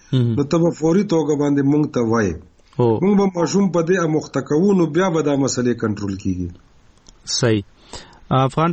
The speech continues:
Speaker 1: پښتون صاحب همدا هم پوښتنه کوي چې ماشوم باید د، ستاسو د طب په نظر باندې په څو کلنۍ کې سکول کې داخل کو؟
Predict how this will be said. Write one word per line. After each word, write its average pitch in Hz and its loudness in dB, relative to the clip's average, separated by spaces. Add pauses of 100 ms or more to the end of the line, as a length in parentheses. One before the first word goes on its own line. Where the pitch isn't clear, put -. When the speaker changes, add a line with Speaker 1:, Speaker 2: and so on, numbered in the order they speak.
Speaker 1:
پښتون 170 -2
صاحب 156 0
همدا 139 0
هم 165 2 (100)
پوښتنه 151 -2 (100)
کوي 151 2 (100)
چې 123 2 (260)
ماشوم 127 0 (100)
باید 120 2 (120)
د، - 2 (640)
ستاسو 135 0 (160)
د - 2 (120)
طب - 0 (120)
په 117 2
نظر 107 0 (120)
باندې 104 -4 (720)
په 131 0 (100)
څو 147 2 (140)
کلنۍ 139 0
کې 107 -2 (160)
سکول 110 -2
کې - -10
داخل - -4 (100)
کو؟ - -20